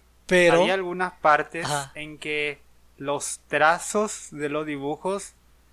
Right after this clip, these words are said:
Speaker 2: estaban sucios. Personalmente, a mí me parece algo en el buen sentido, porque realmente a veces me gusta un poco de suciedad en la,
Speaker 1: Sí,
Speaker 2: en los
Speaker 1: a mí me
Speaker 2: trazos.
Speaker 1: gusta también.
Speaker 2: Pero, eh, sí se nota justamente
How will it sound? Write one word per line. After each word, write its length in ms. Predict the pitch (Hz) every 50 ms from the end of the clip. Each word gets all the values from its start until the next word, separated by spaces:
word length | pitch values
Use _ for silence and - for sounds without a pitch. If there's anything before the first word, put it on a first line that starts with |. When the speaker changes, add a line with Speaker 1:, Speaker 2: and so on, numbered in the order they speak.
| _ _ _ _ _ -
Speaker 2:
estaban 420 | 160 147 - 156 143 147 151 151
sucios. 640 | 143 - - 135 123 120 - - 123 117 - - - _
Personalmente, 920 | - 151 156 180 190 220 254 294 294 311 311 302 294 262 302 311 294 247 -
a 120 | 185 185
mí 140 | 180 190 202
me 160 | 208 214 214
parece 320 | 208 202 190 190 185 - 196
algo 260 | 190 190 185 190 196
en 100 | 196 196
el 100 | 190 175
buen 220 | 160 160 165 175
sentido, 500 | 170 - 185 175 156 139 143 143 147 147
porque 240 | 143 151 147 147 151
realmente 320 | 143 139 139 143 143 160 156
a 60 | 151
veces 320 | 147 143 143 143 - 147
me 160 | 151 156 147
gusta 360 | 135 135 139 143 139 139 - 147
un 120 | 139 135
poco 220 | - 135 131 139 139
de 60 | 139
suciedad 460 | - 143 135 - 143 135 127 127 131
en 140 | 131 135 135
la, 140 | 135 135 131
Speaker 1:
Sí, 140 | 131 - 147
Speaker 2:
en 80 | 135 139
los 80 | 135
Speaker 1:
a 20 | 127
mí 60 | 135
me 60 | 135
Speaker 2:
trazos. 380 | 139 131 131 131 127 - - 160
Speaker 1:
gusta 140 | 160 -
también. 360 | 139 131 131 127 127 127 127 127 - - _ _ _ _ - - - - - - - - - 135 - - _ _ _ _ _ _ _
Speaker 2:
Pero, 680 | - 180 185 185 180 170 165 160 156 151 151 - -
eh, 200 | 156 151 151 151 151
sí 300 | - - - 190 214 214
se 160 | - - 196
nota 360 | 175 170 170 170 - - 170
justamente 360 | 165 - 156 - - 160 143